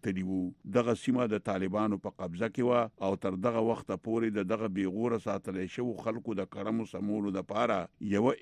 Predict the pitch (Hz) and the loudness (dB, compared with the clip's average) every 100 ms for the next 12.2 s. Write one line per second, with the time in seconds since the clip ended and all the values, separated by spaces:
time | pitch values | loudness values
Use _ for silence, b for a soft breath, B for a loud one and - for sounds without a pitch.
0 | 117 104 87 95 110 113 104 - 104 101 | 2 2 2 0 2 0 -2 -6 0 2
1 | 101 123 131 127 104 95 98 104 - 101 | 4 4 2 0 -2 0 -2 -2 -2 -2
2 | 92 - 117 104 117 123 101 92 92 117 | -2 -4 -2 -2 0 0 0 -2 2 4
3 | 117 113 90 82 _ 139 127 123 101 90 | 4 2 -2 -4 _ 6 8 8 6 2
4 | 95 92 95 92 90 _ - 107 139 160 | 0 0 0 0 -2 _ -10 6 8 8
5 | 151 147 123 - 110 107 135 139 127 104 | 8 4 4 -2 -4 2 2 4 2 4
6 | 123 101 113 107 101 131 131 113 101 - | 2 2 0 2 4 6 6 2 -2 0
7 | 147 135 113 98 104 117 107 98 95 95 | 4 6 6 4 2 2 2 0 0 -2
8 | 98 92 90 117 120 120 113 107 - 120 | -4 -8 -2 0 2 2 -2 -4 -4 -6
9 | - 107 - 87 120 117 - - 92 127 | -6 -8 -6 0 2 2 -2 -8 4 6
10 | 131 - 104 98 92 123 107 98 98 - | 6 4 2 2 8 8 8 4 -2 -6
11 | 98 107 - 127 123 - 110 95 92 110 | -2 -2 0 2 2 0 2 2 2 4
12 | 127 | 6